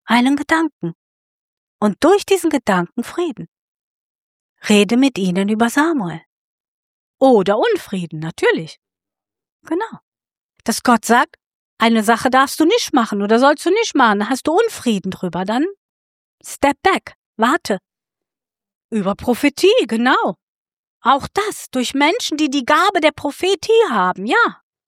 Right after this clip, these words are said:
Was noch? Wie spricht Gott noch? In Gespr-, ganz normalen Gesprächen, ja, genau. Genau, durch Visionen und Träume. Auch. Was noch?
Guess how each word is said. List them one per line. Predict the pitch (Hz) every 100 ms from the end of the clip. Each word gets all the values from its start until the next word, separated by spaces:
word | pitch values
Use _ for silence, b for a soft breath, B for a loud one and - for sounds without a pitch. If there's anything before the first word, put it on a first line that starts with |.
| _ _ _ _ _
Was | - 381 -
noch? | 440 240 -
Wie | 330
spricht | 339 - 440 -
Gott | - 247
noch? | 190 170 156 - _ _ _ _ 196 240 _ _ _ _ _ _ _
In | - 311
Gespr-, | 311 - 381 269
ganz | 381 440 -
normalen | 440 403 427 440
Gesprächen, | 403 392 - 381 466 480 - 208 185
ja, | 294 427 269 - _ -
genau. | 254 330 370 208 - _ _ _ _ _ _ _ -
Genau, | 247 254 269 370 330 -
durch | 277 240 -
Visionen | 240 262 220 285 359 415 403 370
und | 320 320
Träume. | - 339 359 330 208 156 - _ _ _ -
Auch. | 277 392 294 160 - _ _ _ _ _ _ -
Was | 262 302 -
noch? | 294 277 202 - -